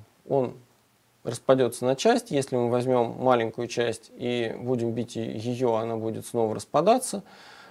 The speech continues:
А, и идея была в том, что такое деление не может продолжаться до бесконечности. То есть рано или поздно мы дойдем до такого состояния, когда у нас будут частицы,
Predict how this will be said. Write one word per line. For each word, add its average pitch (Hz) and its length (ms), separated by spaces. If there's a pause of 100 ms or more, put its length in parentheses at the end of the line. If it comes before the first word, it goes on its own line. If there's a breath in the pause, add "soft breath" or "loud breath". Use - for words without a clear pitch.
А, 131 360 (140)
и 175 460 (280)
идея 160 280
была 143 260
в - 60
том, 269 180
что - 180
такое 151 440
деление 127 760
не 143 140
может 139 300
продолжаться 127 600
до 113 100
бесконечности. 170 920 (500 soft breath)
То 143 80
есть 135 180
рано 139 260
или 131 120
поздно 220 380
мы 143 120
дойдем 139 420
до 117 80
такого 131 340
состояния, 208 640
когда 139 500
у 135 140
нас 131 340
будут 127 340
частицы, 170 720